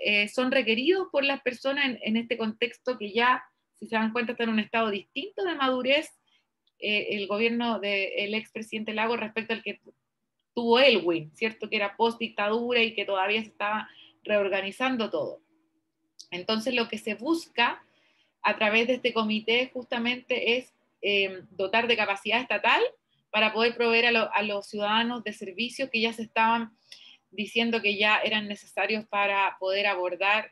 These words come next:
la re-, los requerimientos y necesidades de las personas en Chile. Y fíjense que justamente dentro de este proceso,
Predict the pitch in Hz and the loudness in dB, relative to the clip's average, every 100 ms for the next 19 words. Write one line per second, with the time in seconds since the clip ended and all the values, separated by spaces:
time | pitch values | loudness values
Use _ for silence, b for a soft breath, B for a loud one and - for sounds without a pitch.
0 | _ 185 185 180 175 170 175 180 180 190 | _ -10 -6 -4 -6 -8 -8 -8 -6 -6
1 | 180 175 185 208 208 208 - 190 196 196 | -4 -4 -6 -8 -8 -10 -8 -4 -2 -2
2 | 190 180 - 196 185 180 - - _ _ | -6 -10 -10 -8 -8 -10 -16 -20 _ _
3 | _ _ _ _ B B B 226 226 294 | _ _ _ _ B B B -6 -2 2
4 | 359 339 254 240 - 330 339 359 320 277 | 2 0 0 -2 -2 -4 -4 -4 -2 -2
5 | 254 233 233 220 220 214 233 - - 233 | -2 -2 -2 -4 -4 -2 -2 -6 -2 2
6 | 226 214 B B - 226 226 285 247 - | 2 0 B B -6 -2 0 0 0 -2
7 | 247 | -8